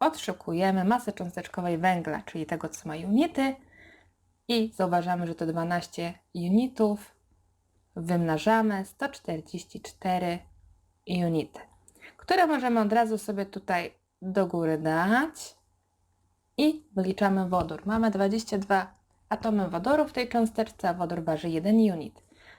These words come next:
czyli mamy dwadzieścia dwa unity dodać. I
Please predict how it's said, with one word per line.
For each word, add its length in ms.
czyli 200
mamy 280
dwadzieścia 960
dwa 560
unity 640
dodać. 680
I 320